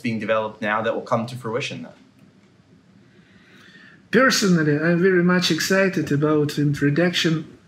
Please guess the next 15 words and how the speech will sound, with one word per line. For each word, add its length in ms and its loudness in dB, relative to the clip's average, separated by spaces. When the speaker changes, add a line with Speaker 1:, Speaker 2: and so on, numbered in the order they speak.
Speaker 2:
a 40 0
new 400 4
nuclear 460 4
power 340 2
technology. 680 -2
What 280 2
does 220 4
it 140 0
mean, 260 4
new? 400 2
You 140 2
see, 240 0
uh, 880 0
till 220 2
now, 400 4